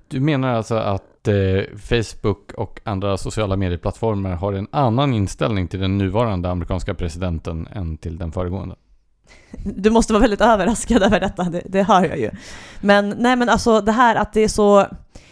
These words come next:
Speaker 2: ja, men så här, det är så plågsamt uppenbart att det bara handlar om vem avsändaren är. Alltså, man tittar inte på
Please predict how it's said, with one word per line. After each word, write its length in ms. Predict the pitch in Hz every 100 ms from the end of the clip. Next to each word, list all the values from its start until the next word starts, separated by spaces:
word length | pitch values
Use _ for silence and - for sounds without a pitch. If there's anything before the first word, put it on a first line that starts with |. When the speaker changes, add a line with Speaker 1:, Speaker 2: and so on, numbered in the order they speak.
| _ _ _ - _ - -
Speaker 2:
ja, 100 | -
men 140 | 262 226
så 60 |
här, 80 | 220
det 80 | 247
är 40 |
så 160 | 302 247 - - _ -
plågsamt 680 | 233 269 269 208 196 185 180
uppenbart 680 | 180 - 165 156 82 -
att 360 | - 208 - - -
det 180 | 185
bara 360 | 185 214 208 190
handlar 340 | 196 196 175
om 120 | 170 170
vem 120 | 170
avsändaren 760 | 196 190 180 170 165 165 175
är. 280 | - 82 67
Alltså, 200 | - -
man 180 | 208 214
tittar 380 | 262 - - 254
inte 200 | 302 185
på 260 | - 175